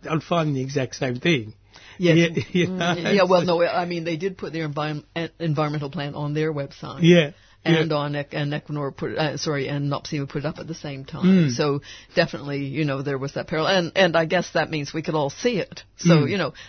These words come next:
Speaker 2: that's a good thing, but you had to go looking.
Speaker 1: Very hard. Yeah.
Speaker 2: <laughs> Yeah.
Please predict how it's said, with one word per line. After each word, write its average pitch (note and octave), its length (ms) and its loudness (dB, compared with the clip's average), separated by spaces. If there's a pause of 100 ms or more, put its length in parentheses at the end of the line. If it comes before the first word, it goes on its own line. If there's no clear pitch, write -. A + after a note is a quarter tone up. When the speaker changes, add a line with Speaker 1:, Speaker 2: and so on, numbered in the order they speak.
Speaker 2:
that's G#3+ 200 0
a G3 40 -4
good D3 240 -6
thing, G3 340 -6
but F3+ 180 4
you F#3 40 -6
had E3 140 -4
to D3+ 60 -12
go C#3+ 100 -2
looking. D3 540 -8
Speaker 1:
Very D3 360 6
hard. A2+ 360 0
Yeah. - 520 6
Speaker 2:
<laughs> - 40 -20 (340)
Yeah. D3 500 0